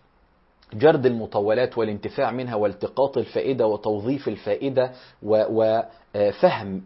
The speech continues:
الكلام وانتزاع الفوائد وهكذا، اخترنا لها نموذج تفسير الإمام الطبري. الدورة الثالثة معنا في علوم الحديث اخترناها أن تكون دراسة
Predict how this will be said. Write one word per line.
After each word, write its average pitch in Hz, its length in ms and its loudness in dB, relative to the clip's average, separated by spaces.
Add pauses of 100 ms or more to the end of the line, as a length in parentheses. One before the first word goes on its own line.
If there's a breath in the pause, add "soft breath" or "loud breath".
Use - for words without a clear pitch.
الكلام 113 640 2 (760 soft breath)
وانتزاع 110 680 0
الفوائد 113 560 2
وهكذا، 135 560 0
اخترنا 123 500 -2
لها 139 320 -4
نموذج 135 600 -2
تفسير 127 440 -4
الإمام 120 380 -6
الطبري. 85 420 -12 (920 soft breath)
الدورة 208 340 6
الثالثة 190 400 0
معنا 165 280 -4
في 135 160 -2
علوم 151 280 0
الحديث 156 500 -6
اخترناها 120 580 -6
أن 120 100 -10
تكون 147 360 -6
دراسة 113 560 -6